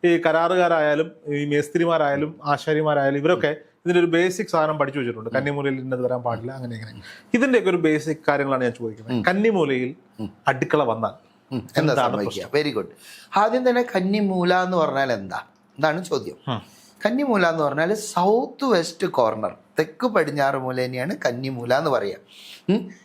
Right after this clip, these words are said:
Speaker 2: ഇതിപ്പോ ഒരു സിമ്പിളായിട്ട് എനിക്ക് പറയാൻ പറ്റുന്ന ഒരു സാധനമല്ല, കാരണം അത് കുറേ സാധനമുണ്ട്.
Speaker 1: ഓക്കെ.
Speaker 2: അതായത് ശരിക്കും ഇതിന്റെ കുറച്ച് സയൻസ് മനസ്സിലാക്കിയാലേ ഉള്ളൂ ഇത് മനസ്സിലാവുള്ളൂ.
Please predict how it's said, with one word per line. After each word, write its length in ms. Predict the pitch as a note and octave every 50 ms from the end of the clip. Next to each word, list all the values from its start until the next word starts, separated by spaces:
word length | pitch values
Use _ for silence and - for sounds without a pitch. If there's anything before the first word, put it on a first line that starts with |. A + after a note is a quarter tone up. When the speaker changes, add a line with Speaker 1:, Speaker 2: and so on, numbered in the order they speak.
| _ _
Speaker 2:
ഇതിപ്പോ 500 | D#3+ D#3+ F3 F3+ F3+ F#3+ G3 G3 G3 - -
ഒരു 240 | E3+ F3 F#3+ F#3+ F#3+
സിമ്പിളായിട്ട് 600 | - - F3+ E3+ F3 F3 G3 G#3 G#3 G#3+ A3 G#3+
എനിക്ക് 180 | G#3 G3+ F3+ G3+
പറയാൻ 400 | E3+ F3+ D#3+ D#3 E3 E3 E3+ F3
പറ്റുന്ന 260 | F3 E3 E3+ F3 F3
ഒരു 80 | E3 D#3
സാധനമല്ല, 640 | - C#3+ A#2+ A#2+ C3+ C#3 C3+ A#2+ G#2 G#2 B2+ F3+ G3 -
കാരണം 200 | C#3+ C#3+ C#3+ D3+
അത് 140 | D3+ D3
കുറേ 320 | D#3 D3+ - D3 D#3 F3+ F#3+
സാധനമുണ്ട്. 680 | F3+ - - A#2 B2 B2 D3 D#3 C3+ A2 F#2 E2 -
Speaker 1:
ഓക്കെ. 180 | B2 - A#2+ A2 - - - - _ -
Speaker 2:
അതായത് 600 | D3+ F#3 E3 C#3 C3+ B2 A#2 E3 A3 G#3 - - - - _ _ -
ശരിക്കും 320 | - - F3+ F3+ F3+ G#3
ഇതിന്റെ 220 | G3+ F#3 F#3+ F#3+ F#3
കുറച്ച് 280 | F#3 F#3+ F#3+ - -
സയൻസ് 680 | G#3+ - - F#3 F#3 F#3+ G3 G3+ G#3 G#3+ A3+ G#3 - C4
മനസ്സിലാക്കിയാലേ 760 | A3+ F#3 D#3 C#3+ B2+ - D3+ D3 C#3+ C3+ - C#3+ C3 C3 C3
ഉള്ളൂ 320 | B2+ B2+ D3+ F#3+ G3+ -
ഇത് 100 | D3 C#3
മനസ്സിലാവുള്ളൂ. 680 | C#3+ C3+ C3 A#2 G2+ - - C3 A#2+ A2 F#2+ - - -